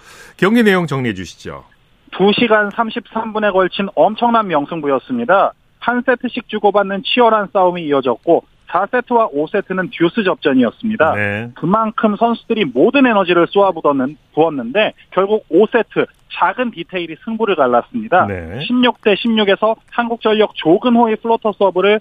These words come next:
Speaker 2: 현대캐피탈 이시우가 완벽하게 받아내지 못하면서 흐름이 완전히 넘어갔습니다.
Speaker 1: 예, 정말 극적인 승부였는데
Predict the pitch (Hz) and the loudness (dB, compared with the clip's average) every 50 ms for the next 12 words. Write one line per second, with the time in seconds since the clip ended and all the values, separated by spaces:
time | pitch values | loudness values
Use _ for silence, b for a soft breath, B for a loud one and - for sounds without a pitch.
0 | - _ - - 214 214 220 214 - 214 - 208 - - 196 196 175 - - 139 | -4 _ -6 -6 -4 -2 -4 -2 -2 -4 -4 -4 -2 0 0 0 0 -4 -8 -8
1 | 156 - - 196 185 175 - 185 175 147 120 110 135 160 170 196 208 - - 202 | -8 -6 -4 -2 -2 0 2 2 0 2 0 -2 -2 0 2 0 0 0 0 -4
2 | 185 185 175 - 143 139 139 156 156 156 143 - 131 - 123 151 - - - 240 | -4 -4 -4 -2 -2 -2 0 0 -2 -2 -4 -6 -6 -2 -2 -2 -2 -2 -4 -2
3 | 208 180 139 123 - - 113 - b b b b b _ _ - - 190 180 170 | 0 0 0 -2 -2 -6 -8 -8 b b b b b _ _ -4 -2 0 2 2
4 | 160 190 226 214 - - 247 165 214 220 233 233 226 226 202 139 143 160 175 160 | 2 2 0 -2 0 0 0 0 0 0 0 0 -2 -2 -2 -2 0 0 0 -2
5 | 147 - - - 117 107 98 95 92 95 95 95 98 101 107 110 110 101 - 98 | -2 -6 -6 -10 -12 -10 -10 -12 -10 -10 -8 -6 -4 -2 -2 -4 -4 -6 -10 -16
6 | 90 85 82 - - - 123 - _ _ _ - 170 160 165 180 180 190 202 196 | -16 -16 -16 -18 -18 -18 -18 -18 _ _ _ -4 -4 -2 -2 -4 -4 -4 -6 -6
7 | - 180 143 120 120 104 92 90 85 80 71 80 87 113 165 | -6 -6 -4 -2 -2 -2 -2 -4 -8 -10 -12 -12 -10 -10 -12